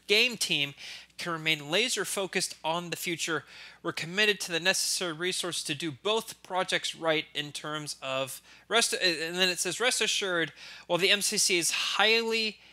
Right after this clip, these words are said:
uh, incredibly important to the studio, it is in no way interfering or taking away from the next big thing." So that's kind of good. So you know that, hey,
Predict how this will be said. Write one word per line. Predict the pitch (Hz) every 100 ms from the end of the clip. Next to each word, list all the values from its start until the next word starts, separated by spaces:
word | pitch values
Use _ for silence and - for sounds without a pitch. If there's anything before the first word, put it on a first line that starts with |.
| - _
uh, | - 170 165
incredibly | 175 165 - 247 233 233
important | 190 - 202 175
to | -
the |
studio, | 160 - 170 156 156
it | 139 147
is | 143
in | 147 131
no | 156
way | 175 160 156
interfering | 165 170 165 - 156 151 -
or | 165
taking | - 240 240 208
away | 175 151 135
from | -
the | 143
next | 139 143 -
big | - 135
thing." | - 151 127 - _ - - -
So | - 233
that's | 220 262
kind | - 214
of | 160 -
good. | 143 117
So | - 180
you | 202
know | 220 208
that, | 185 160
hey, | 202 180 147